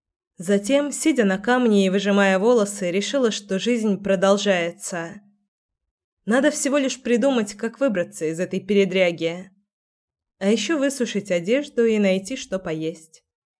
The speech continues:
Вскоре мы забрались на скалу и нашли себе укромное место неподалеку от маминой площадки.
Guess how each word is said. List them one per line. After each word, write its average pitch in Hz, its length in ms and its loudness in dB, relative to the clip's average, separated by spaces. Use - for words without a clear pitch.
Вскоре 277 460 2
мы 233 180 4
забрались 226 540 4
на 202 120 2
скалу 220 440 2
и 277 60 4
нашли 226 380 0
себе 254 300 4
укромное 202 640 4
место 214 340 0
неподалеку 196 640 2
от 175 220 0
маминой 190 380 2
площадки. 185 920 -4